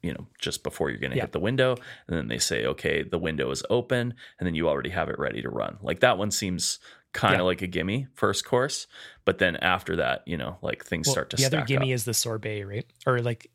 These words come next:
Speaker 2: n-, not everyone did a, a sorbet,
Speaker 1: Right.
Speaker 2: but I did for my palate cleanser. Um, and that one, it's just easy to hit the window because it's only two components. You scoop, you scoop the sorbet and you garnish it.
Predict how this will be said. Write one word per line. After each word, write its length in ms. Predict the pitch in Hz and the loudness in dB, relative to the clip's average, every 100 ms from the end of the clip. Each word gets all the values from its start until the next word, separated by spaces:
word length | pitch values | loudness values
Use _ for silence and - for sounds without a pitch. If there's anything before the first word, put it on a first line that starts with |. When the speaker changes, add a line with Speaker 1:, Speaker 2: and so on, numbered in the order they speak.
| - | -4
Speaker 2:
n-, 180 | 147 151 | 0 4
not 160 | 147 | 4
everyone 280 | 139 131 123 | 4 2 0
did 140 | 117 113 | 0 0
a, 320 | 110 107 - | -2 -2 -4
a 40 | |
sorbet, 300 | 104 120 98 | -4 0 0
Speaker 1:
Right. 120 | 87 - | 0 0
Speaker 2:
but 100 | 120 | -2
I 120 | 113 | 0
did 200 | 113 107 | -2 -6
for 180 | - 113 | -4 -4
my 160 | 110 | -4
palate 280 | 104 107 107 | -2 -2 -2
cleanser. 400 | 117 107 110 104 - - - - | -4 -4 -2 -4 -8 -20 -20 -2
Um, 480 | 120 110 107 104 117 - | 0 0 -4 -6 -4 0
and 140 | 120 | 4
that 160 | 123 127 | 4 4
one, 400 | 120 117 113 - _ _ - | 0 0 -2 -6 _ _ 0
it's 120 | 123 | 2
just 160 | 143 | 4
easy 200 | 147 123 | 2 2
to 60 | 123 | 0
hit 120 | 120 | 0
the 60 | 117 | -2
window 220 | 117 117 | 0 0
because 240 | 110 - | -2 -4
it's 120 | 113 120 | -2 -2
only 180 | 117 | -2
two 160 | 110 120 | -2 -6
components. 580 | - 107 113 104 110 - | -6 -6 -6 -6 -8 -4
You 80 | 117 | -2
scoop, 420 | - 131 131 - - _ | 0 -2 -4 -8 -20 _
you 80 | 117 | -2
scoop 280 | - 135 131 | 0 -2 -4
the 80 | |
sorbet 440 | 120 131 113 110 117 | -2 0 0 0 0
and 120 | 113 | 0
you 60 | 107 | -2
garnish 360 | 110 104 107 | -4 -4 -2
it. 160 | 151 - | -4 -6